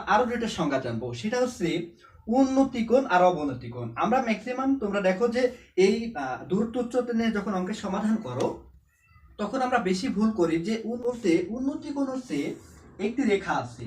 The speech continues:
এই মনে করেন একটি রেখা, এই রেখার উপরের কোণ হচ্ছে উন্নতি কোণ। কি বললাম? এই রেখার উপর অঙ্কিত কোণ হচ্ছে উন্নতি কোণ, এটা হচ্ছে আমাদের উন্নতি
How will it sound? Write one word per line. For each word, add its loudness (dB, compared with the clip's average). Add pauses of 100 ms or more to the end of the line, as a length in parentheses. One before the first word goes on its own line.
এই 0
মনে -2
করেন 2
একটি -4
রেখা, -6 (360)
এই 4
রেখার 4
উপরের 4
কোণ 2
হচ্ছে 0 (160)
উন্নতি -2
কোণ। -8
কি -6
বললাম? 2 (140)
এই -2
রেখার -2
উপর -8
অঙ্কিত -2
কোণ -2
হচ্ছে -8 (440)
উন্নতি 2
কোণ, -6
এটা -4
হচ্ছে -2
আমাদের 0 (720)
উন্নতি -2